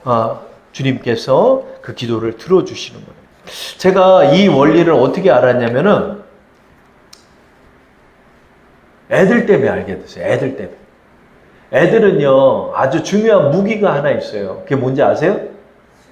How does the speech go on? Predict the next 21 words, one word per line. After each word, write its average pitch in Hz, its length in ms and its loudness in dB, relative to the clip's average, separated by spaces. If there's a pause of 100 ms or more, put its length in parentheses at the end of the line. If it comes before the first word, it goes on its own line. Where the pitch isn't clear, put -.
(120)
그게 151 200 -2
바로 131 440 -2 (200)
아빠예요, 151 540 0
아빠. - 420 -8 (340)
"아빠! 208 680 -2 (1300)
왜? 143 560 0 (720)
내 254 140 0
장난감 262 460 2
찾아내." 262 580 2
그러는 117 300 -4
거예요. - 120 -20 (420)
"아니, 240 380 4
내가 208 220 4
어디 214 400 4
있는지를 302 420 4
어떻게 254 340 0
알아?" 214 140 4 (300)
그러는데 131 380 -2 (200)
나한테 262 360 2
찾아내라는 202 840 2
거예요. 143 380 0